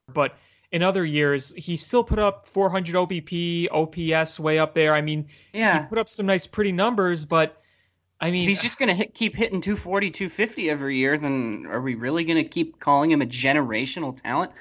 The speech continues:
Speaker 2: That word gets tossed around too much. Generational talent. Way too much. You can't have four or five generational talents every year.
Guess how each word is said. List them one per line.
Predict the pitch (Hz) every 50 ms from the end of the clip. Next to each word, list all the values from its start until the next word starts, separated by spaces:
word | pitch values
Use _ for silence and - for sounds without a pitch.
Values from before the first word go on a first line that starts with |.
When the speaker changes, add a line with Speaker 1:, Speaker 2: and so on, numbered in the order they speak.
| - - - - - -
Speaker 2:
That | 294 - 240
word | 226 190 160
gets | 160 156 151 - -
tossed | - 156 143 147 143 - -
around | 131 120 127 127 123 117 110 107 - _ _ _
too | - - - 151 147 147 147
much. | 143 131 123 120 120 117 92 - - - - - _ _ _ _ _ -
Generational | 127 120 131 135 139 143 135 127 123 123 131 131 131 - 127 120 117 113
talent. | - - 113 113 104 95 98 92 - _ _ _ _ _ _ _ -
Way | 113 127 135 143 151 151 151 147 147 147 147
too | 147 - 156 143
much. | 139 135 127 110 - - - - - - - _ -
You | 170 165
can't | 165 - 240 254 233 247
have | - 208 196 196 190 185
four | - - 190 180 185 196 185
or | 175
five | - - - 170 - 165 175 160 143
generational | 131 131 151 156 156 143 139 139 147 143 - - 156 139 135
talents | - - 147 147 151 147 135 127 120 - - - - _ _ _ _ _ -
every | 151 160 156 143 139 135 131
year. | 131 123 131 143 143 120 104 110 123 131 120